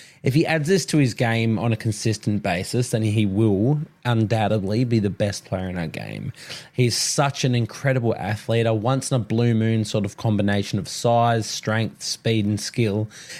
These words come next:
And he showed all of them in this game. He ran it so powerful, f-, powerfully. He, um, came up with, you know, s-, with, with some great plays in defense, and he threw two absolute peaches of passes for the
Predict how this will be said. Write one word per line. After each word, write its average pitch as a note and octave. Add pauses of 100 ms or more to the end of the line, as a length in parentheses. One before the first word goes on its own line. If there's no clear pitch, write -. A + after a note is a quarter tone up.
(100)
And D3
he D3
showed F#3
all C3
of G#2+
them G#2+
in G2+
this G#2
game. A2
He A#2
ran A2
it G2
so B2
powerful, C3
f-, - (160)
powerfully. D3 (440)
He, B2
um, A#2
came C3+
up B2
with, G2+
you B2+
know, A2+
s-, A2+
with, A#2+
with B2+
some A#2
great A#2+ (180)
plays A#2
in A2
defense, B2 (280)
and B2
he C3+
threw C3+
two C3+
absolute B2+
peaches B2
of A2+
passes A2+
for -
the A2